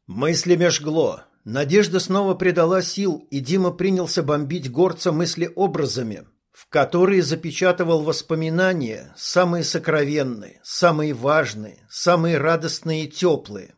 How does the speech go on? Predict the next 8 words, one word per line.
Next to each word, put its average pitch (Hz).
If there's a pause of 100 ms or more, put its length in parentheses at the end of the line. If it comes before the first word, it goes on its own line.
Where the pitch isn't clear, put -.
(280)
где 123
они 175
втроем 185
с 175
Сойкой, 156
все 165
вместе, 151 (140)
живые. 135